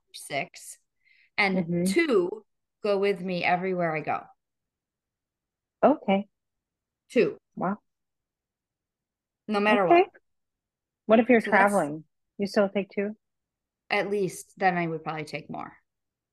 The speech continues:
Speaker 1: But I
Speaker 2: Okay.
Speaker 1: always take two. Like, even if I'm going to Giant Eagle, two go with me.
Speaker 2: I had water bottle on my list, but further down.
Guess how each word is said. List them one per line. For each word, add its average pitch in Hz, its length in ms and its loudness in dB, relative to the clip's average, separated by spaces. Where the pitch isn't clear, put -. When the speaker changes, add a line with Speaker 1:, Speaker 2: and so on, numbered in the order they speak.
Speaker 1:
But 180 160 -2
I 180 60 2
Speaker 2:
Okay. - 80 -2
Speaker 1:
always 190 320 0
take 185 220 -6
two. 185 160 -4
Like, 180 180 -2
even 208 180 0
if 220 140 -2
I'm 208 140 -2
going 190 260 -4
to 180 300 -2
Giant 175 300 0
Eagle, 147 400 -4
two 156 260 -4
go 151 120 -6
with 143 260 -12
me. - 200 -16
Speaker 2:
I 220 140 6
had 240 360 4
water 185 300 0
bottle 180 480 -4
on 180 180 -10
my 170 120 -6
list, 165 260 -8
but 160 100 -4
further 160 320 2
down. 151 400 -10